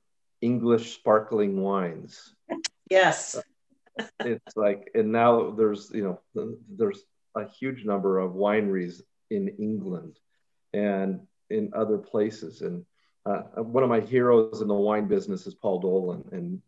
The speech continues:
Speaker 1: I, I, I grew up in Ukiah and, and knew Paul a long time. And, and I got the privilege to work with him at one point. And I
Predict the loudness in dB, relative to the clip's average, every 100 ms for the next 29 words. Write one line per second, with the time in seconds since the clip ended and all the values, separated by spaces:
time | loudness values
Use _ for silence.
0 | -8 -8 -10 _ _ _ _ -4 -4 -2
1 | -2 2 4 4 2 -4 0 4 4 4
2 | 0 -2 -6 -6 -4 -4 -4 -8 -12 _
3 | _ _ _ -2 0 2 0 0 -2 -2
4 | -4 -6 -4 -4 -8 -14 _ _ _ _
5 | -4 -2 -2 2 0 0 -8 -10 2 2
6 | 2 -2 2 4 4 2 -2 -2 -2 -2
7 | -4 -4 -4 -4 -4 -4 -2 -2